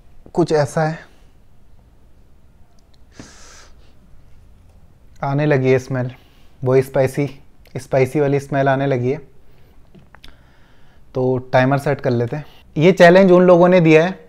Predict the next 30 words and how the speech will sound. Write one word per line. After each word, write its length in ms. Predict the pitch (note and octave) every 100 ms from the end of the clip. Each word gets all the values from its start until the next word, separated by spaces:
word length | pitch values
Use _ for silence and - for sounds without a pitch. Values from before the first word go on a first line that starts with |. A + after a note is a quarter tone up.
| D3+
जो 180 | C#3+ E3
मेरी 180 | E3+
मुकबांग 440 | E3+ D3 C#3 D#3 E3+
वीडियो 260 | D#3+ E3
को 80 | D#3+
देख 200 | D#3 D3+
के 100 | E3+
क्रेव 320 | E3+ C#3+ D3+ -
करते 240 | C3 D3
हैं, 180 | F3 - _ _ - - - - -
तो 80 | D3
मेरे 180 | D3+ D#3
लिए 180 | D#3+
एक 220 | E3 D#3+ -
as 100 | C#3+
a 100 | D#3
punishment 580 | C#3+ C#3 C#3+ D#3+ D#3 D3
है। 200 | E3 - - _ _ _ _ _ - _ - _
अब 120 | D3+
ये 120 | F3+
वीडियो 260 | F#3+ F#3+ F#3+
यहाँ 160 | F3+ F3
से 100 | G#3
अनकट 420 | E3 D#3 F3+ F3+
होने 180 | E3+ F3
वाला 220 | D3+ D#3
है, 160 | F#3 - _ _ _ - -
तो 80 | D3+
देखते 360 | D#3 D#3+ F3
हैं 280 | F3+ F3 -